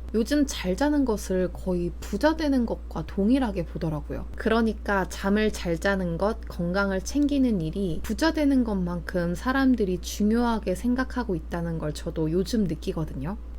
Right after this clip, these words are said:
그런데 유튜브에서는 돈 버는 방법과 그 과정은 정말 다양한데,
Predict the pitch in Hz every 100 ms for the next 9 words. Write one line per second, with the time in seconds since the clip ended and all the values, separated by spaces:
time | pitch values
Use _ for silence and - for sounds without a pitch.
0 | - - 269 294 269 233 226 175 202 -
1 | 339 302 277 233 220 233 214 - 214 240
2 | 302 294 254 240 208 208 - - 185 180
3 | - - - 185 185 277 262 220 190 190
4 | 185 - 180 196 180 165 160 180 170 143